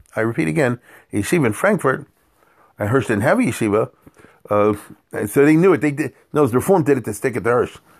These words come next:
So, uh, th-, you know, then we, we agree with it. And this was a tremendous period among the Orthodox. I think many of you know this.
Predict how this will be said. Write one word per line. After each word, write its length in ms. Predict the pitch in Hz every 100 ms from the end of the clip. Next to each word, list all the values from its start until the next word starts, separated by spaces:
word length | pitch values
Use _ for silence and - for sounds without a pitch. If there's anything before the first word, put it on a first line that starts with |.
| _ _
So, 500 | - 107 101 101 98
uh, 400 | 98 98 95 92 - _ 87
th-, 140 | -
you 60 | 113
know, 260 | 120 107
then 220 | 110 113 113
we, 80 |
we 200 | 117 131
agree 220 | 143 175 220
with 120 | 123
it. 120 | 90 - _ _
And 120 | 110
this 140 | 135 151
was 140 | 107
a 60 | 98
tremendous 400 | - 107 117 98
period 380 | - 123 107 101 - - -
among 240 | 113 117
the 80 | 107
Orthodox. 720 | - 147 92 85 85 - - - _ - _
I 80 | 143
think 240 | 226 214
many 160 | 151 147
of 80 | 120
you 120 | 117
know 240 | 107 117
this. 320 | 87 82 -